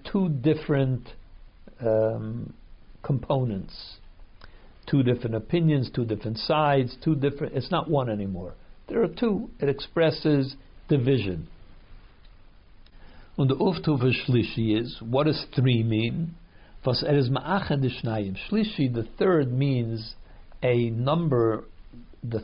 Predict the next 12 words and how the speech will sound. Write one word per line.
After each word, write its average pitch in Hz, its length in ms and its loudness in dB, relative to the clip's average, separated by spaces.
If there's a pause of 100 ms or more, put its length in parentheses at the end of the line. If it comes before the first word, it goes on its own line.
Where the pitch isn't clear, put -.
(120)
third 170 280 2
component 139 600 0
which 123 220 -2
brings 151 380 0
together 123 760 0 (160)
one 127 360 2
and 113 220 -2
two, 98 220 -4 (380)
which 135 240 0
were 139 260 4
in 135 280 2
division, 139 540 2